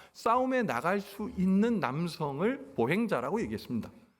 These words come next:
여러분, 그럼 싸움에 나갈 수 있는 사람은 어떡할까요? 우리나라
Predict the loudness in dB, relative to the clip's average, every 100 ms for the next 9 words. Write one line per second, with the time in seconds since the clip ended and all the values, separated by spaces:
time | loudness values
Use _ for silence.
0 | _ _ _ _ _ 2 2 2 2 2
1 | 2 0 0 -4 -4 -2 -4 -4 -4 -4
2 | -4 -8 -6 -2 2 2 2 2 0